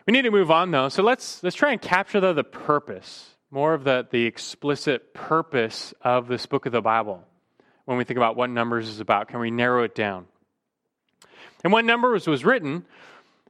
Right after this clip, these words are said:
the main purpose was to show the Israelites, basically, here's why you just spent the last forty years wandering the wilderness. It's because of the unbelief of your fathers.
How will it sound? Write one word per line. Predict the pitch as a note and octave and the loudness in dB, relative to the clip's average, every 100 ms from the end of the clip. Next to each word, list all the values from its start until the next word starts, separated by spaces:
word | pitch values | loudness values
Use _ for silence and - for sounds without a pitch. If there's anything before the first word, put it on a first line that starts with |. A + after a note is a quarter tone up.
| - | -2
the | |
main | F3+ A3+ | 2 2
purpose | - A#3 G3+ E3 | 2 0 0 0
was | E3+ - | -2 -4
to | |
show | C3+ A3+ | 0 0
the | F#3+ D3 | 2 2
Israelites, | A3+ F3+ D#3 B2+ D#3+ - - - _ _ _ _ - | 2 2 2 2 0 -2 -10 -10 _ _ _ _ 0
basically, | A#3+ C#4 F3 E3+ G#3 G3 | 0 0 0 0 0 0
here's | B2+ B3+ G3 | 0 0 0
why | D3 F#3+ A3+ | 2 2 2
you | E3 E3 | 0 0
just | G3 G3 | 0 -2
spent | - A3 | -2 0
the | E3 | 2
last | D3+ F3 D#3 | 2 2 -2
forty | - F3 F3+ | -2 2 2
years | F#3 A3 D#3+ B2+ | 2 2 0 -2
wandering | A#2 C3 D#3+ F#3 F#3+ | 0 2 2 0 0
the | E3 | 2
wilderness. | G#3+ C#4 C3+ G2 - - _ _ _ _ | 2 2 -2 -6 -14 -18 _ _ _ _
It's | _ _ | _ _
because | - F#3 | 0 0
of | D#3+ | 2
the | D3 | 2
unbelief | F3 E3+ E3+ A3+ G3+ - _ | 2 2 0 2 0 -4 _
of | C#3+ F3+ E3+ | 0 2 2
your | A#3 | 0
fathers. | - G#3+ C#4 D#3+ F#2 - - | 4 2 2 -2 -6 -16 -18